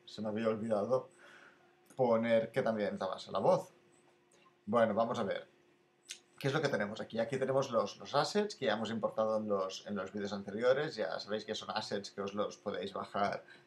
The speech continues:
desde la, la web donde están los posts con todos los tutoriales, en la nota del, en las, a, a, en las notas del, del vídeo ya os deje, os dejo los enlaces. Y bueno,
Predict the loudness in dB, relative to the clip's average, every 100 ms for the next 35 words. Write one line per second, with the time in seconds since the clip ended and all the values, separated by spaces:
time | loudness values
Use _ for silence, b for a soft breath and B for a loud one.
0 | _ -4 -2 0 -2 0 -4 -4 -6 -6
1 | -6 -2 2 6 6 6 0 2 0 0
2 | 0 0 -2 -4 -4 -2 0 0 -2 -12
3 | -4 -4 -4 -2 -2 -2 -4 -6 -14 0
4 | 2 2 0 -2 -8 -6 -6 -4 -4 -4
5 | -2 0 0 -4 -6 -12 -20 _ -6 -4
6 | -6 -12 -20 _ b b b b _ -2
7 | -2 0 -2 -2 -10 _ -4 -2 -2 0
8 | 0 2 0 2 2 2 -2 -2 -2 0
9 | -2 0 0 0 0 -2 -4 -6 -10 -8
10 | -8 -8 -12 -8 -6 -6 -4 -2 -2 -2
11 | -4 -2 0 0 0 -4 -4 -12 -16 _
12 | -20 -20 _ _ _ -20 _ _ b b
13 | b b b _ _ _ _ _ _ _
14 | _ _ 6 6 6 0 -8